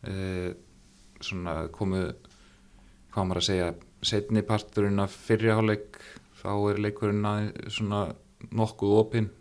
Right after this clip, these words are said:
eftir að hafa verið mjög lokaður framan af. Og fyrri partur seinni hálfleiks, svona, Þróttararnir komu inn af miklum krafti, pressuðu og maður svona hafði á tilfinningunni að þær myndu jafnvel bara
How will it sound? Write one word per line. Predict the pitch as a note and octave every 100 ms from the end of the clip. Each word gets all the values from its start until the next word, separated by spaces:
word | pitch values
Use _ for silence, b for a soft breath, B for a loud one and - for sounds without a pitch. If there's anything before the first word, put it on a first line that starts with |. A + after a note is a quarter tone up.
| -
eftir | G#2+ - G2+
að |
hafa | F#2+
verið | F#2 F#2
mjög | G#2 G#2+
lokaður | G#2 G#2+ G#2+ G2+
framan | G#2 G#2 G2+
af. | - - b b b b b b b
Og | -
fyrri | - F#2+ F#2+
partur | G2+ G2 - F#2+ - -
seinni | A2 G2+
hálfleiks, | G#2 G2+ F#2+ -
svona, | G2+ G#2 G2+ - - G#2 - -
Þróttararnir | - G#2 G#2+ G#2
komu | G2+ G#2+
inn | G#2
af | A#2
miklum | A#2 A2
krafti, | A#2 A2+ G#2 - b b b b b b -
pressuðu | A#2 - A2+ G#2 G#2
og | G#2 G2 G2+
maður | G#2+ G2+ G2+
svona | G#2
hafði | G#2+ G#2+
á | G#2
tilfinningunni | A2 G#2+ G2+
að |
þær | G2+
myndu | G#2 G#2+
jafnvel | G#2 G2+
bara | G2+